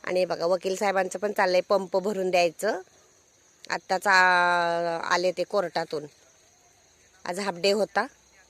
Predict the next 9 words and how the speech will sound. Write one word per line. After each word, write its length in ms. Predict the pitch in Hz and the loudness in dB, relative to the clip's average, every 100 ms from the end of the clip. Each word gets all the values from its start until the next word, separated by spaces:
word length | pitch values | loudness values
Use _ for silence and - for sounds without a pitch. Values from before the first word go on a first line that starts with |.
| _ _ _ _ _ _ _ _ _ | _ _ _ _ _ _ _ _ _
आणि 100 | - | -8
दुपारनंतर 600 | 185 185 208 220 214 208 | -4 2 4 4 2 2
आता 200 | 214 202 | 2 2
हे 320 | 214 220 247 349 _ _ - - | 0 2 -2 -4 _ _ -16 -2
फवारणीचं 480 | 214 220 220 226 226 | 4 4 4 0 0
काम, 260 | 226 185 170 139 - _ _ _ _ _ _ _ _ _ _ _ _ _ _ _ _ _ | 0 0 0 -12 -20 _ _ _ _ _ _ _ _ _ _ _ _ _ _ _ _ _
त्यामुळं 640 | - 180 190 190 196 196 190 | -12 -6 -2 0 0 2 0
हे 180 | 190 | -2
चालूच 360 | 185 226 202 196 | 0 2 2 0